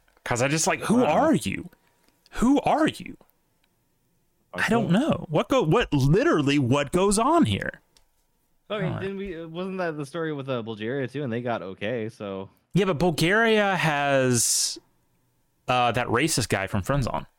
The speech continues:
Speaker 2: That's true. Uh, yeah.
Speaker 1: Wait, no. They have Rusev.
Speaker 2: Yeah, I thought the racist guy was the Hungarian.
Speaker 1: He was.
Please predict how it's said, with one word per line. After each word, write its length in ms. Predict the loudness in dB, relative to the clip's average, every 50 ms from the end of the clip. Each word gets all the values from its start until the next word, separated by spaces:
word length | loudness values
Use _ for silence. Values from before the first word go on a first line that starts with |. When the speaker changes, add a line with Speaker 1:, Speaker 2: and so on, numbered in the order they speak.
| _ -18
Speaker 2:
That's 160 | -18 -18 -16
true. 240 | -16 -16 -14 -14 -14
Uh, 240 | -12 -12 -12 -14 -14 -10
yeah. 80 | -6 -4
Speaker 1:
Wait, 120 | -2 -2
no. 260 | -2 -2 -2 -2 -4 -6 _ _ _ _ _ -4
They 60 | -2 -2
have 100 | 0 0
Rusev. 500 | 0 0 0 0 0 -2 -2 -4 -6 -10 _ _ _ _ _ _ _ _ -20 _ _ _ _ _ _ _ _ _ _ _ _ _ -20 -20 -20 -20 -20 -20 _ _ _ _ _ _ _ _ _ -12 -4
Speaker 2:
Yeah, 160 | 0 0 2
I 20 |
thought 180 | 4 2 2 0
the 60 | 0
racist 300 | -2 -2 -4 -4 -4 -6
guy 120 | -6 -4 -4
was 120 | -4 -4
the 80 | -6 -6
Hungarian. 360 | -4 -4 -4 -2 -2 -2 -2
Speaker 1:
He 80 | -2 0
was. 320 | -2 -2 -2 -2 -6 -6